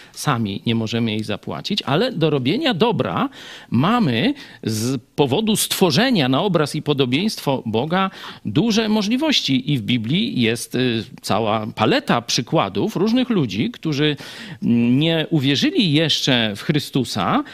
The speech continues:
ale robili dobre rzeczy. Także tu taka, takie sprostowanie, że możemy robić dobro, mm, ale to i tak nie przekreśla tego zła, które zrobiliśmy. Nie można Bogu, tak jak w sklepie, „Aha, zrobiłem coś złego, no to teraz trzy dobre uczynki”. No to,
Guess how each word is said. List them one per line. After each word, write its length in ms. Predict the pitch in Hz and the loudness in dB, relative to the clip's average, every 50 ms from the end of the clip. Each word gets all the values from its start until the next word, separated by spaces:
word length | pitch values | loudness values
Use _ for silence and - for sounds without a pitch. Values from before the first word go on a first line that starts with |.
| - - - _ - | -18 -20 -10 _ -2
ale 340 | 151 147 156 170 214 277 | 0 2 2 2 2 2
robili 400 | 311 277 214 180 202 214 381 370 | 0 0 2 2 2 0 0 0
dobre 360 | 254 202 214 220 247 311 320 294 | 2 2 2 2 2 2 2 2
rzeczy. 380 | 349 339 285 - - 123 104 | 2 2 2 0 0 -2 -2
Także 320 | - 135 131 127 117 160 123 | 0 0 0 0 0 0 2
tu 340 | - 196 214 214 196 190 | 2 2 2 2 0 0
taka, 420 | 190 - 175 - - 180 165 165 - | 0 0 0 0 2 0 0 0 0
takie 280 | - 170 147 - 175 151 - - - 135 | -2 -2 0 0 -2 -2 -4 -8 -8 -6
sprostowanie, 840 | - - - - - - - 196 170 220 220 214 196 160 147 143 123 | -4 0 2 2 2 4 2 2 4 4 4 4 4 2 2 2 2
że 240 | 123 143 135 139 - - - - - - | 2 2 2 0 -2 -6 -12 -10 -2 0
możemy 460 | 127 147 131 196 277 320 302 240 - | 2 2 4 4 2 4 2 2 2
robić 360 | 147 143 131 127 123 117 113 | 2 2 0 0 -2 -2 0
dobro, 500 | 113 135 117 98 90 104 95 113 196 294 277 - - - - - - | 2 2 2 2 0 -2 0 0 0 0 -2 -4 -10 -16 -14 -4 0
mm, 180 | 135 139 139 135 - | 0 2 2 0 2
ale 320 | - 170 156 143 160 226 | 2 2 4 4 2 2
to 140 | 233 - 240 | 2 2 2
i 140 | 233 240 220 | 2 2 2
tak 420 | - - 226 170 131 165 254 - | 2 2 0 2 2 0 -2 0
nie 220 | 165 160 180 240 247 | 2 2 2 2 2
przekreśla 680 | - - 254 - - 240 226 185 - - 151 147 180 208 | 0 0 0 0 2 2 2 2 2 2 0 0 0 2
tego 260 | - 202 202 247 269 | 0 0 0 2 2
zła, 360 | 233 285 320 381 370 330 269 | 2 2 2 2 2 0 0
które 320 | - - - 170 160 160 139 | -2 -2 -2 0 2 2 2
zrobiliśmy. 640 | 127 139 156 139 156 160 143 131 113 - 113 113 | 2 2 2 2 2 2 2 2 0 2 2 2
Nie 100 | 123 135 | 2 2
można 340 | 160 190 220 180 180 202 175 | 2 2 0 2 2 2 2
Bogu, 320 | 139 160 185 190 170 196 180 | 2 2 0 2 0 0 2
tak 200 | - 170 - - | 0 0 2 0
jak 140 | 180 139 | -2 -2
w 40 | - | -2
sklepie, 460 | - - 220 214 175 - 147 160 185 - - - - | -2 2 2 2 2 2 0 0 0 -2 -6 -4 0
„Aha, 260 | - 165 185 202 175 | 2 4 4 4 4
zrobiłem 380 | 131 165 180 165 208 208 190 170 | 4 4 4 4 4 4 4 4
coś 180 | - 180 160 | 2 2 2
złego, 360 | 117 185 214 226 202 226 220 - - - - - | 2 2 2 4 4 2 2 0 -4 -6 0 2
no 100 | 208 214 | 2 4
to 100 | 214 208 | 4 4
teraz 320 | - 214 214 190 - - | 4 4 4 2 2 2
trzy 200 | - - 277 247 | 2 2 4 6
dobre 340 | 170 185 175 147 160 165 156 | 6 6 6 6 4 2 2
uczynki”. 540 | 147 131 - 110 131 185 175 - 101 90 117 | 2 0 0 0 0 0 0 0 0 2 2
No 180 | 127 139 160 | 2 0 0
to, 220 | - - 170 160 | 0 0 0 0